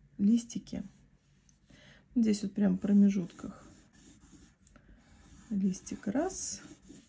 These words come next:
листик два,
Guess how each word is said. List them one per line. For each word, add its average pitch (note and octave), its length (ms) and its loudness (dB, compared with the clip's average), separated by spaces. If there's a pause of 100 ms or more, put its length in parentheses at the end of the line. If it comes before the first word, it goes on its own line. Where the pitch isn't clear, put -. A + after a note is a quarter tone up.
(1300)
листик G#3 500 -4
два, G#3 480 -2